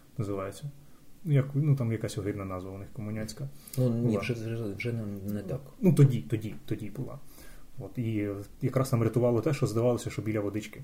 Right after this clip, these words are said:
Speaker 1: Ти стоїш, по суті, біля води. Е, спеко-, спека була жахлива, але от вода, вітер не-, непогано. Ну, окей, побачимо. Тобто фестивалі, це просто, це добре, тому що це ще один фестиваль, який помітив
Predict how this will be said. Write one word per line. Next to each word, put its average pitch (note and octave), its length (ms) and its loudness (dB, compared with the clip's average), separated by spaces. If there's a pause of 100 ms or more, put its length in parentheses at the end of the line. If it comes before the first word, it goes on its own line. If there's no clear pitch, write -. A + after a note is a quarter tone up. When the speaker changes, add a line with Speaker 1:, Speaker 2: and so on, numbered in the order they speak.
Speaker 1:
Ти - 60 -16
стоїш, A2+ 200 -6
по - 80 -16
суті, A2 200 -6
біля G#2+ 200 -6
води. A2+ 180 -10 (880)
Е, D3 40 -12 (960)
спеко-, - 320 -6
спека A#2 320 -2
була A2 200 4
жахлива, C3 380 4
але G#2+ 120 2
от G2+ 240 -4
вода, A#2 540 2
вітер B2+ 300 2 (580)
не-, B2+ 120 -2 (160)
непогано. A2 440 -4 (320)
Ну, A3+ 100 6
окей, - 200 6
побачимо. C#3 500 2
Тобто C#3 200 2
фестивалі, E3 600 6
це C#3+ 140 0 (140)
просто, C#3 260 2
це D#3+ 180 2
добре, F3 280 8
тому D3+ 120 4
що C3+ 120 2
це - 120 -6
ще - 180 4
один A#2+ 240 6
фестиваль, D3 380 2
який C#3 180 6
помітив A#2+ 520 4